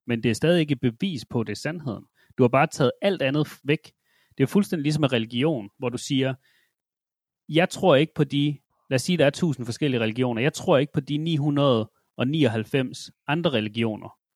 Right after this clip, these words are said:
Men min religion, det er den rigtige religion. Det er præcis det samme som, at,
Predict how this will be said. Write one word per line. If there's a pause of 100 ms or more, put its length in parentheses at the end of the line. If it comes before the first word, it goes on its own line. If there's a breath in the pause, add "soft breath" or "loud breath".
(120)
Men
min
religion,
det
er
den
rigtige
religion. (1400)
Det
er
præcis
det
samme
som,
at,